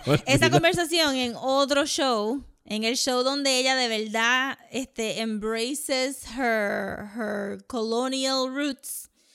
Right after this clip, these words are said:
Speaker 2: Y la gente está súper kaki party porque dejaron entrar este outdoor threat, este, ¿verdad? Outside threat a su indoor. Ese, ese speech hubiera estado más chilling.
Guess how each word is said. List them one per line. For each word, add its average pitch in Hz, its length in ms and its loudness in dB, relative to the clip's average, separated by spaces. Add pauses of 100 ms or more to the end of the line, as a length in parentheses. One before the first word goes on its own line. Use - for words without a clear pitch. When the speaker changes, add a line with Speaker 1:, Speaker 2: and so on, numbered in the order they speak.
(220)
Speaker 2:
Y 226 100 -6
la 220 120 -2
gente 226 240 -8
está 269 180 -6
súper 262 280 -6
kaki 233 300 -4
party 240 340 0
porque 233 240 -2
dejaron 214 480 -2
entrar 240 400 0
este 226 520 0
outdoor 233 640 0
threat, 220 440 -2
este, 214 340 -6
¿verdad? 214 300 -2
Outside 220 340 -2
threat 226 280 -4
a 220 120 -6
su 226 180 -2
indoor. 294 380 -2
Ese, 254 500 -2
ese 254 680 -2
speech - 340 -8
hubiera 233 200 -2
estado 277 320 -2
más 269 220 -4
chilling. 262 580 0